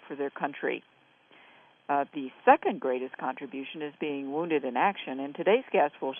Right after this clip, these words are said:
share how the troops who require medical care are supported by the Civilian Medical Corps.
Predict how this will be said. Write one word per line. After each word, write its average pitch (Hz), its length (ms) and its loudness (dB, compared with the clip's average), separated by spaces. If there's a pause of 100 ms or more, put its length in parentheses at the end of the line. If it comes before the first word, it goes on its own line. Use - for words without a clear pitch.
share 180 260 4
how 165 200 4
the 139 120 -6 (140)
troops 214 240 -6 (440)
who 185 160 2
require 208 480 2
medical 147 380 0
care 139 320 -2
are 147 140 -4
supported 147 560 2
by 135 120 2
the 135 120 -14 (100)
Civilian 147 480 -6
Medical 139 380 -8
Corps. 131 480 -2